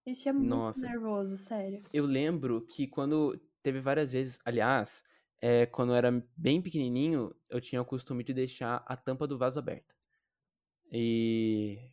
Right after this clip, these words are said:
Speaker 2: sempre foi assim a minha vida inteira. Até que um dia, é, nessa mesma casa que apareceu esse outro rato, é, eu deixei a porta do, do vaso,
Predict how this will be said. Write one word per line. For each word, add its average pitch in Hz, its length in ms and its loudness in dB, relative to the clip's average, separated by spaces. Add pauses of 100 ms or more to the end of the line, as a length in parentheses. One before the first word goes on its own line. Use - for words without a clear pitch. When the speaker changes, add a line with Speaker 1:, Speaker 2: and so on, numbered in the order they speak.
(220)
Speaker 2:
sempre 160 400 -4
foi 151 200 2
assim 139 500 0
a 127 80 2
minha 127 180 2
vida 120 180 -2
inteira. 110 520 2 (720)
Até 135 360 2
que 156 260 -2
um 170 180 4
dia, 156 520 4 (180)
é, 123 220 0
nessa 131 240 0
mesma 180 280 2
casa 156 380 2
que - 160 -2
apareceu 113 800 4
esse 110 240 0
outro 123 200 -4
rato, 127 460 -2 (880)
é, 113 600 -6 (360)
eu - 80 -6
deixei 147 460 2
a 147 80 -6
porta 131 360 0
do, 117 640 -2 (800)
do 123 200 -4
vaso, 120 360 2